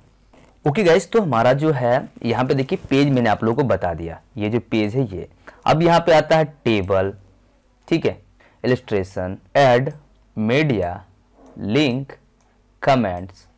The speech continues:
header and footer, टेक्स्ट और सिंबल्स, ठीक है। तो मैं वही चीज आप लोगों को बता रहा हूँ जो आपको ज्यादातर यूज में होगा। सारी चीजें तो छोटी छोटी वीडियो पे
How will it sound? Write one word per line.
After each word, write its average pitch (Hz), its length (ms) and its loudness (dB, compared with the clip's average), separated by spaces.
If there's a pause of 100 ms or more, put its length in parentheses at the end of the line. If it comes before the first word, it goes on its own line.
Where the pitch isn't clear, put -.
(600)
header 151 240 4
and 127 140 0
footer, 92 360 -4 (720)
टेक्स्ट 123 440 0 (460)
और 143 140 0
सिंबल्स, - 720 -8 (540)
ठीक 165 160 -4
है। - 80 -8 (460)
तो 214 60 4
मैं 233 220 6
वही 131 320 4
चीज 208 160 0
आप 185 120 2
लोगों 202 100 2
को 202 80 0
बता 104 240 2
रहा 104 100 0
हूँ 117 240 -8
जो 175 400 2 (160)
आपको 143 260 0
ज्यादातर 143 340 4
यूज 107 320 -6
में 107 120 -6
होगा। 78 300 -14 (360)
सारी 113 180 2
चीजें 151 340 0
तो 156 220 2 (180)
छोटी 131 240 -2
छोटी 143 180 0
वीडियो 131 240 0
पे 147 160 -2